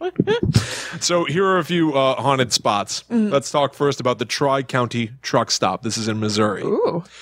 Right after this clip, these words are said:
Speaker 1: Um, it's also known as the Diamonds Restaurant. And essentially this is just, like, a, a huge truck stop slash diner. It seemed like it was a, a, a hot spot for people to go get your sweet country ham.
Speaker 2: Ooh.
Speaker 1: Crunch it up.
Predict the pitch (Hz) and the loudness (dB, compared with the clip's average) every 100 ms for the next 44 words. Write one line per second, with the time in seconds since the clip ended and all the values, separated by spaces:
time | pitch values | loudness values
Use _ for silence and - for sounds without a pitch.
0 | - - - 120 113 104 104 95 _ _ | -20 -6 0 2 4 2 -2 -10 _ _
1 | 131 131 139 165 185 170 156 147 139 123 | -2 0 2 0 2 2 2 4 2 2
2 | 127 113 98 135 147 175 170 160 143 - | 0 -2 -4 -2 0 2 2 0 -2 -4
3 | 113 123 117 - 113 113 127 143 214 185 | -2 0 0 0 0 2 0 0 0 0
4 | 170 151 135 135 127 131 - - - - | -2 -2 0 0 2 0 -2 -12 -20 -16
5 | - 143 143 147 143 247 196 - 214 208 | -2 0 4 2 2 2 2 0 0 2
6 | - 190 180 - 165 165 143 156 143 143 | 2 2 2 0 2 2 2 0 2 4
7 | 135 123 123 - 160 143 135 131 123 120 | 4 2 2 2 2 2 0 0 0 2
8 | 120 123 - 107 104 98 _ - - 175 | 2 0 -2 -4 -4 -10 _ -14 -6 -2
9 | 165 - 170 160 131 135 135 123 139 139 | -2 0 0 0 0 0 0 0 2 2
10 | 135 165 123 110 - - - 196 180 - | 4 2 2 -2 -8 -8 -2 2 0 0
11 | - 170 - 135 113 - 147 113 78 170 | 0 0 2 -2 -2 0 2 2 0 -4
12 | 349 359 269 214 190 160 214 185 147 175 | 0 2 4 2 0 -2 0 2 4 4
13 | 156 98 _ | 4 0 _